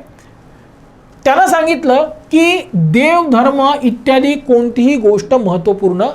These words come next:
नाहीये, ह्यांना काही महत्त्व नाहीये. हे सगळे आपल्या, अ, बडबड करण्याचे माध्यम आहेत. ठीक आहे, बडबड करण्याचा एक टॉपिक आहे. देव, धर्म असं काही नसतं आणि त्याला वेद प्रामाण्य, ईश्वर आणि परलोक, म्हणजे वेद हे सर्वात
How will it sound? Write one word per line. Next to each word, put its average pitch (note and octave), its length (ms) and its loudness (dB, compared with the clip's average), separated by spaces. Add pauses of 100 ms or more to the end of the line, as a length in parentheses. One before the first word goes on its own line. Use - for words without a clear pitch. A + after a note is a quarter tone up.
नाहीये, D#3+ 320 -2
ह्यांना C4 260 -2
काही C#4 180 2
महत्त्व G#3 460 0 (400)
नाहीये. C4 320 2
हे D#3+ 280 0
सगळे B3+ 260 2
आपल्या, B3+ 500 0 (220)
अ, F#3 600 -2
बडबड G3+ 440 0
करण्याचे B3 420 0
माध्यम G3+ 420 0
आहेत. D3+ 120 -2 (100)
ठीक A#3 80 -6
आहे, B3+ 60 2
बडबड G3 340 0
करण्याचा G#3+ 380 -2
एक A3+ 180 -2
टॉपिक G#3+ 340 0
आहे. F3+ 100 2 (340)
देव, C#4+ 280 2
धर्म C4 240 2
असं A#3 220 0
काही G3+ 260 2
नसतं F#3 360 0 (580)
आणि C#4+ 380 -2 (320)
त्याला C#4 260 2
वेद C4 420 2
प्रामाण्य, B3 680 2 (400)
ईश्वर C4+ 460 2 (120)
आणि A3+ 180 0
परलोक, A3+ 580 0 (460)
म्हणजे C4 420 2
वेद A#3 360 0
हे B3 120 2
सर्वात A#3+ 340 2